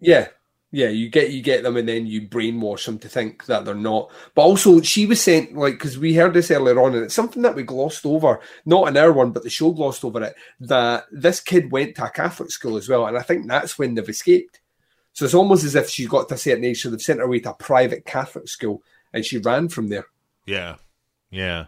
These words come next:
Speaker 1: So, and that's where they've not been able to get her. So that's, that's my theory laying it all out. That's what I think has happened. It explains how Harris James got involved, uh, with the family. It explains, you know, a bit more of the, who was the black man, who was a white woman,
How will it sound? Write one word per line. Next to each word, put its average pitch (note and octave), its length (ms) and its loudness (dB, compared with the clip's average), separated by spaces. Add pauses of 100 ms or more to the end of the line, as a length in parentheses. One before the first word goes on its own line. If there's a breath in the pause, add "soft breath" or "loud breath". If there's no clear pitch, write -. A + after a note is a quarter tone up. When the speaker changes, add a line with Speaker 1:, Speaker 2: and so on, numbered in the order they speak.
(120)
Speaker 1:
So, G#2 500 0
and B2 180 0
that's C3 240 0
where C3+ 120 2
they've A#2 100 0
not A#2 140 4
been A2+ 100 0
able G#2+ 140 0
to A2 40 -4
get A2 200 0
her. G2+ 80 -4
So - 120 -6
that's, D#3+ 320 0
that's D#3+ 360 0
my C#3+ 280 2
theory A#2+ 380 -4
laying G#2+ 240 -4
it - 20 -10
all G2 300 -8
out. A2 140 -10
That's C3+ 320 0
what A2+ 160 -2
I - 40 -12
think - 440 -6 (480)
has A#2 100 -8
happened. A2 340 -4
It - 60 -4
explains C#3 380 -4
how C3 100 -6
Harris B2 320 2
James C#3 320 -2
got B2+ 220 0
involved, B2+ 640 4 (360 soft breath)
uh, A2+ 280 2
with A2+ 100 -2
the A2+ 60 -6
family. A#2 460 0
It A2+ 220 -8
explains, A2+ 880 -4 (120)
you B2 200 -8
know, A2+ 300 0
a - 100 -6
bit A#2 220 -4
more A#2+ 420 2
of G#2+ 300 0
the, A2+ 380 0 (240 soft breath)
who B2+ 100 -4
was A2+ 140 -2
the B2 80 -2
black A#2 280 0
man, A2+ 200 0
who A2 120 -2
was G#2 140 -6
a G2+ 40 -16
white A2 260 -4
woman, A#2+ 420 2